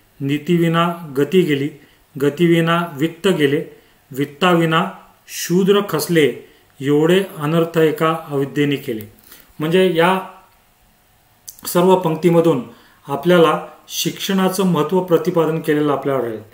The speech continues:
की शेतकऱ्यांच्या मुलांनी निश्चितपणे शिक्षण घ्यावं. शिक्षण जर घेतलं नाही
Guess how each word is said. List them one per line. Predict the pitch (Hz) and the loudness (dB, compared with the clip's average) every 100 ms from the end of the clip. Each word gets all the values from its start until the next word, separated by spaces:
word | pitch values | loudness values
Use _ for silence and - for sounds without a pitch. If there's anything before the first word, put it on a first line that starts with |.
| _ _ _ - | _ _ _ -6
की | 175 | -4
शेतकऱ्यांच्या | - 156 156 190 185 185 190 | -2 -4 -2 0 2 2 0
मुलांनी | 170 165 165 151 147 - _ _ _ _ - | 2 2 2 -2 -6 -16 _ _ _ _ -8
निश्चितपणे | 147 - 185 - 180 | -6 -4 -4 0 0
शिक्षण | 185 - - - 180 180 | 0 -2 -4 -2 0 2
घ्यावं. | 165 143 131 110 - _ _ _ | 2 4 2 -2 -14 _ _ _
शिक्षण | - 165 - - 190 | -4 -2 -2 -2 0
जर | 185 190 | 0 -2
घेतलं | 156 147 165 175 | 0 -2 0 0
नाही | 170 151 135 | 2 0 -2